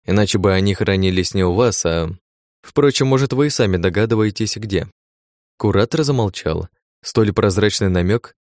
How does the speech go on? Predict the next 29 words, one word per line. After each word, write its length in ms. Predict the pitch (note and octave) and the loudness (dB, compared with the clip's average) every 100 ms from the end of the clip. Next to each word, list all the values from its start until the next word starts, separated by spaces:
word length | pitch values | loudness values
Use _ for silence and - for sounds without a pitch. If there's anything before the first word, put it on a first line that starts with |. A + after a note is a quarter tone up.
| _ _ | _ _
заставил 460 | G2+ G#2 - G#2+ G2+ | 0 0 2 0 0
шестерёнки 640 | - G2 - G#2+ G2+ - | -2 -4 -2 0 -2 -4
в 40 | F2 | -4
его 220 | F2+ F#2 | 0 0
башке 380 | F2 F2 - G#2 | 0 -2 -2 -2
закрутиться 680 | F2+ F#2 F2+ G#2+ - F2+ - - | -2 -2 -4 -4 -4 -4 -6 -10
с 100 | - | -6
утроенной 420 | G2 G2 F#2 F#2 | 0 0 2 0
скоростью. 640 | - F#2+ F2 - E2 E2 - _ _ _ _ _ _ - | -2 0 0 -2 -6 -8 -12 _ _ _ _ _ _ -2
«А 160 | D#2+ | 0
из 280 | E2 E2+ - | 2 0 0
какого, 380 | G2+ F#2+ A#2+ F#2+ | 0 2 2 2
простите, 680 | F#2 F#2+ - B2+ G2+ E2+ - | 2 0 0 -2 0 -2 -2
вы 160 | F2+ F#2 | -2 0
будете 400 | G2 F#2+ F#2+ G#2 | 0 0 0 2
ведом?» 320 | A2+ G#2+ G2+ - _ _ - | 2 2 -2 -6 _ _ -8
«К 120 | - | 0
тому 280 | D#3+ G3 D3 | 2 2 2
же, 160 | G#2 | 2
мистер 380 | F#2 F#2 - G2 | 2 0 0 -2
Свенстерн», 720 | G#2 F#2+ F#2 - F#2+ F#2+ G2+ _ _ - | 0 0 0 0 0 0 -4 _ _ -4
опять 400 | F#2 G#2+ - - | 0 0 -2 -2
перебил 380 | F#2+ F2 G#2+ | -2 0 0
майор. 440 | G2+ F2+ E2+ - - _ _ _ _ _ _ | 0 0 -2 -6 -14 _ _ _ _ _ _
«Насколько 500 | F#2+ A2 - D#3 E3 | 0 2 2 0 2
я 120 | E3 | 0
помню, 340 | - D#3+ F#2+ F2 | 2 2 2 0
последним 520 | F#2+ F#2+ A2+ A2 A#2 | 0 0 0 0 -2
указом 500 | B2+ C#3+ F#2 F2+ | 0 0 2 0